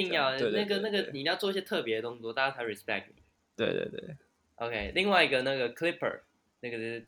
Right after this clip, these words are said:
Speaker 2: 大，大的斜台，是绿色的，叫做，它没有名字，反正这来自 San Francisco 三藩市。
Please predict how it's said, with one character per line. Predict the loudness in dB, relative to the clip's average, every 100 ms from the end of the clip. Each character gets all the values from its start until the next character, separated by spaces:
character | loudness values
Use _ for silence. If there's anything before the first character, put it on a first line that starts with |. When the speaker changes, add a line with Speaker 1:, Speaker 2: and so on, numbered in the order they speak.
| 2
Speaker 2:
大， | 4 4 2 4
大 | 4 4
的 |
斜 | 0 -4 -4
台， | -6 -14 -18 _ _ -8
是 |
绿 | -2 0
色 | 0 0
的， | 0 -2
叫 | -4
做， | -2 0 -2 -6 _ _ _ _ _ _ _ _ _ -6
它 | -2
没 | 0
有 | 0
名 | -2
字， | -6 0
反 | 0
正 | 0
这 | 0
来 | 2 2
自 | 0 -8 -10 _ -2
San | 2 4
Francisco | 2 0 0 -2 -2 -2
三 | 0 0 0 0
藩 | 0 0 -2
市。 | -8 -10 -10